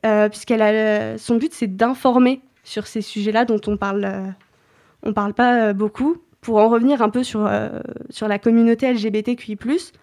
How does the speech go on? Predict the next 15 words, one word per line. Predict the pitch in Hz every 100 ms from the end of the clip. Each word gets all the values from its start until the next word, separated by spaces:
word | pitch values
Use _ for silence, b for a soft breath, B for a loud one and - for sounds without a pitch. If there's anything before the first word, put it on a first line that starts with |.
| b b -
en | 214
fait, | 294
ici, | 240 330
c'est | 240
banalisé. | 202 202 254 277 262 233 214 - b b b b _ 226
On | 226
retrouve | 254 - 302
ces | - 240
questionnements | 226 208 226 220 233 254
qui | - 202
vont | 202
avec, | 202 262 247
donc | - - _ _ _
typiquement | - 208 - 220 226
le | 220 107 - -